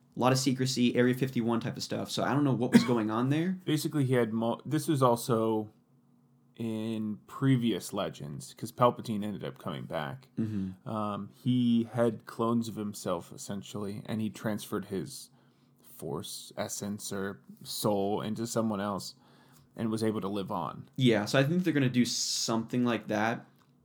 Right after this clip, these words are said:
Speaker 1: I don't think he's a Force ghost. I think there's an actual physical manifestation of this character.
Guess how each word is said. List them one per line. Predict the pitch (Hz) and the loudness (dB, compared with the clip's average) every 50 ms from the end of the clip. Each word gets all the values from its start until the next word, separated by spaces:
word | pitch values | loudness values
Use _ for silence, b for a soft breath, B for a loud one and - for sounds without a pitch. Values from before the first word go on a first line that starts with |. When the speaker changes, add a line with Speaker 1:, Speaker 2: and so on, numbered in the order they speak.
| _ _ - | _ _ 2
Speaker 1:
I | 123 147 | 4 6
don't | 190 185 143 131 - | 6 6 4 4 2
think | 135 135 123 | 0 0 0
he's | 120 110 107 98 | 0 -2 -4 -4
a | 104 | -6
Force | - - - 104 104 - | -6 -4 -4 -4 -4 -6
ghost. | - 104 101 104 95 - - | -6 -6 -6 -6 -4 -2 -2
I | 110 117 | 0 2
think | 131 127 123 127 | 2 0 2 2
there's | 123 120 110 | 0 0 0
an | 107 113 | 0 0
actual | 113 113 110 - 127 117 113 107 107 - b b b b b b b _ - - | 0 0 0 2 2 4 4 4 2 -2 b b b b b b b _ -4 2
physical | - 156 139 131 135 127 127 123 120 123 - - - | 4 6 6 6 4 4 4 4 4 2 0 -4 -4
manifestation | - 113 113 113 113 110 113 - - - 113 110 104 - 110 104 | 0 2 2 2 2 0 -2 -4 -2 0 0 0 0 0 -2 -2
of | - 107 107 104 104 | 0 0 0 0 0
this | 104 101 - | -2 -4 -4
character. | - - - - 107 98 95 - 110 110 104 101 131 | -4 -6 -4 -4 -4 -4 -4 -6 -6 -6 -6 -6 -8